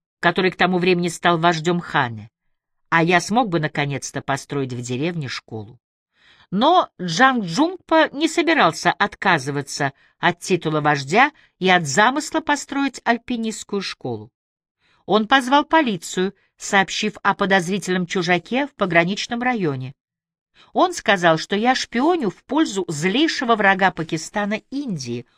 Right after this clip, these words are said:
улыбается Грег. Пока Мортенсон пререкался с полицейским, требовавшим от него документы,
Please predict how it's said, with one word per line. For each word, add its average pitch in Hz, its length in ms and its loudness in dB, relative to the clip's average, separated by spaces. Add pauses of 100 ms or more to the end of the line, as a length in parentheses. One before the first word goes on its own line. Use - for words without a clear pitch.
(140)
улыбается 135 760 -4 (200)
Грег. 135 480 -8 (880)
Пока 165 320 2
Мортенсон 160 640 -2
пререкался 160 600 -2
с - 100 -12
полицейским, 151 840 -6 (520)
требовавшим 160 720 2
от 165 160 -6
него 170 200 -2
документы, 156 720 -6